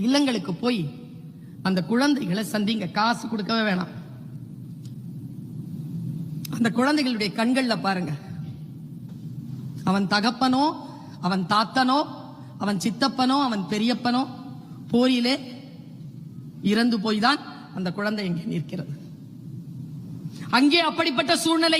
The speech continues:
இருந்ததனால்தான் நாம் எல்லோரும் இங்கே வந்து இருக்கிறோம். போய் நம்முடைய, நாம் எந்த சமூகத்தை சேர்ந்தவர்களோ அந்த சமூகத்தை தூக்கி நிறுத்துவதற்காக உங்களிடமிருந்து நீங்கள் ஏதோ ஒன்றை செய்வது என்பது நம்முடைய கடமை. நான்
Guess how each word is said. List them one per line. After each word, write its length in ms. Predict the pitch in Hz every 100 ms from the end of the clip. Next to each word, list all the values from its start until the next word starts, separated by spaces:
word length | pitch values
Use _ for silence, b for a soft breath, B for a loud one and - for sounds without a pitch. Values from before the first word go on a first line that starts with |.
| 294
இருந்ததனால்தான் 680 | 294 311 311 302 311 330 330
நாம் 200 | 262 254 247
எல்லோரும் 340 | 269 285 277
இங்கே 160 | 226 226
வந்து 160 | 220 214
இருக்கிறோம். 400 | 190 - 175 - - - - - - - - - - - B B - 285
போய் 300 | 339 381 359 254
நம்முடைய, 340 | 262 277 285 269
நாம் 240 | 247 254 254 247
எந்த 180 | 294 311 -
சமூகத்தை 520 | 269 311 311 302 262 220
சேர்ந்தவர்களோ 580 | 262 247 247 226 214 220 185 B B 220
அந்த 160 | 262 254 254
சமூகத்தை 560 | 269 320 339 311 - 277 -
தூக்கி 280 | 311 - 277 254
நிறுத்துவதற்காக 840 | 285 - 269 226 - 233 220 214 165 B - 240
உங்களிடமிருந்து 840 | 269 269 277 285 320 285 233 220 208 B -
நீங்கள் 280 | 285 285 269 233 277
ஏதோ 220 | 285 339 370 277
ஒன்றை 240 | 240 226 202 -
செய்வது 360 | 269 277 254 247 220
என்பது 260 | 196 202 262
நம்முடைய 380 | 214 214 208 233
கடமை. 340 | 220 202 214 202 214
நான் 260 | 262 294